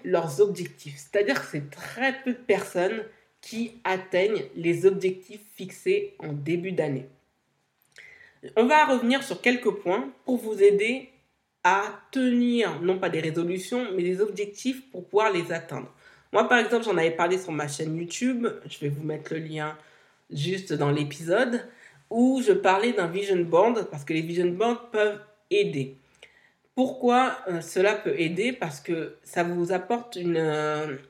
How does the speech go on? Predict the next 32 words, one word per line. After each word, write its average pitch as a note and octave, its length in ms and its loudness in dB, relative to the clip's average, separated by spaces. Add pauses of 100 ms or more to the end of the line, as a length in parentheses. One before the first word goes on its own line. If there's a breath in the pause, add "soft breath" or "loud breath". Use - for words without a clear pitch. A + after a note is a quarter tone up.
(280)
ça - 220 -2
permet G#3+ 400 2
de F#3+ 160 0
mettre F#3 640 0 (380 soft breath)
en D#3+ 140 2
lumière A3 520 0
ce - 160 -10
que F3+ 140 -4
vous E3+ 160 -6
souhaitez, G3 680 -2 (540 soft breath)
et F#3 120 6
ce F3+ 100 -4
sont C4+ 160 0
des A3+ 140 4
choses A#3+ 640 -2
qui F#3+ 100 -10
peuvent A3 320 0
paraître F3+ 380 -4
raisonnables, G3+ 720 0
et F#3+ 80 0
le F3 160 2
fait A#3+ 200 0
de F#3 100 -4
les E3 160 -4
voir D3+ 420 -10
tout A3 140 -10
le G3+ 80 -10
temps, A3+ 340 -4
ça - 240 -10
peut F3 140 -6
vous E3 320 -8
aider E3+ 460 -2